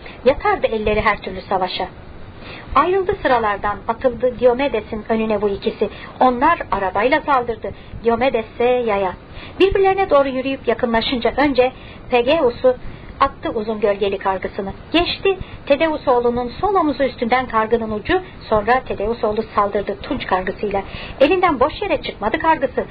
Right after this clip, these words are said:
göğsünden vurdu onu iki memesi arasından. Yuvarladı attı arabadan aşağı.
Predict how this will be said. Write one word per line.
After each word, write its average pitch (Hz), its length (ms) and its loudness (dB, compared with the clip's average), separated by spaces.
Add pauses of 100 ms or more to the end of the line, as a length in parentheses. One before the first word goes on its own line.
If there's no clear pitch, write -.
(220)
göğsünden 196 560 0
vurdu 262 180 4
onu 233 180 2
iki 294 220 -6
memesi 262 320 0
arasından. 196 520 -2 (420)
Yuvarladı 339 460 4
attı 269 280 -2
arabadan 214 380 0
aşağı. 220 360 0